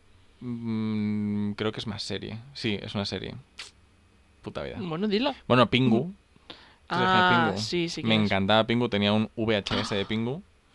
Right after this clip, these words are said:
Speaker 1: Eh, mm, bueno, V H S que tenía un montón. De Pokémon. Me
Speaker 2: Claro.
Speaker 1: flipaba Pokémon también. Todo lo que son películas y las series de Pokémon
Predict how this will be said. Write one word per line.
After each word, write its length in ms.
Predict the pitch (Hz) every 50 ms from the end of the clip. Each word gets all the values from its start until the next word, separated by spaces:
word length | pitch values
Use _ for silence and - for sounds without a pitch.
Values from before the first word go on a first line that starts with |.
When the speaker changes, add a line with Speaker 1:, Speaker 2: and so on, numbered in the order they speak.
| _ - - - - - - - - - _ _ _ _ _ _ _ - 120
Speaker 1:
Eh, 960 | 117 117 113 110 110 107 107 107 104 104 104 104 104 101 101 101 101 - - - - -
mm, 440 | 113 110 107 107 107 107 104 101 101 101 101 101 73 58 55 50 50 - -
bueno, 240 | - 98 101 92 92
V 160 | 95 104 104
H 140 | 101 - 107
S 120 | 104 113
que 140 | 107 117 104
tenía 160 | 107 107 113
un 60 | 113
montón. 400 | 110 101 98 92 120 123 120 104
De 80 | 101 101
Pokémon. 640 | - - - - 127 131 131 131 131 143 160 185 180
Me 160 | 139 117 110 107
Speaker 2:
Claro. 180 | - 180 180 185
Speaker 1:
flipaba 180 | - 110 107
Pokémon 340 | 101 117 101 110 107 107 107 98
también. 340 | 104 104 110 127 139 143 127
Todo 140 | 110 107
lo 80 | 107 104
que 80 | 101 107
son 100 | 110 95
películas 400 | 110 107 107 104 107 101 98 104
y 20 |
las 100 | 101 98
series 180 | - 104 101 101
de 60 | 104
Pokémon 440 | 95 98 95 104 110 110 107 95 -